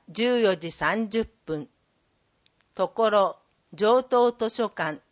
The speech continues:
多目的室。中央三の五の四十五。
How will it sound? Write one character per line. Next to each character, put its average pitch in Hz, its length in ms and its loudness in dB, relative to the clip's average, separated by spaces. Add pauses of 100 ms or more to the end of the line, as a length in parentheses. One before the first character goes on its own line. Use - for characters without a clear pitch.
(120)
多 175 140 -2
目 240 300 -4
的 214 300 -6
室。 - 480 -18 (920)
中 247 360 0
央 202 340 6
三 233 440 -2
の 220 240 0
五 214 220 0
の 180 180 -2
四 214 360 0
十 147 320 -10
五。 156 300 0